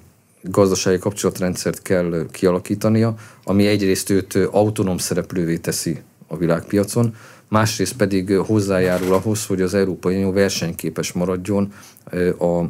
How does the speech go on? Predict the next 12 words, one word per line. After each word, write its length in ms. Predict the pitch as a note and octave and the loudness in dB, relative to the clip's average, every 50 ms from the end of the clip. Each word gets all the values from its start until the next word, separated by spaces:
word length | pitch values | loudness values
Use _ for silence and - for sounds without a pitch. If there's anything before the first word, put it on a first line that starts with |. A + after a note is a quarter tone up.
| - - - _ _ | -6 -10 -20 _ _
ö, 200 | F2+ F2+ F2 E2+ | -4 -2 -2 0
globális 440 | E2 G2 F#2 F2 F2 E2+ E2+ E2 - | 2 2 2 2 2 2 0 0 -2
versenytársakkal 840 | - F2 E2+ - - E2+ - - E2+ - - - - - - E2+ | -2 -2 -2 -2 -6 -6 -4 -4 -4 -4 -4 -6 -6 -6 -6 -6
szemben. 400 | - - - D#2+ D2+ C#2 B1+ B1+ - - - - - - - - _ | -4 -2 -2 -2 -2 -2 -6 -10 -14 -18 -20 -20 -20 -20 -20 -14 _
Ez 120 | - F#2+ | 0 2
azt 180 | A2+ A#2 - - | 2 2 2 2
jelenti, 380 | A2+ G#2+ A2 A#2+ A#2 A#2 - A2+ | 2 2 4 2 2 0 0 0
hogy 240 | G2 G2+ G2 F#2 | 0 2 2 2
egy, 240 | F#2 F2+ F2 F2 F2+ F#2+ | 2 2 0 0 0 2
ö, 140 | F2+ F2+ F2+ E2+ D2+ | 2 2 0 -2 -4
egy, 280 | - F2+ F2 E2 F2 F2+ | -4 -4 -4 -2 0 0
ö, 100 | F2 | 0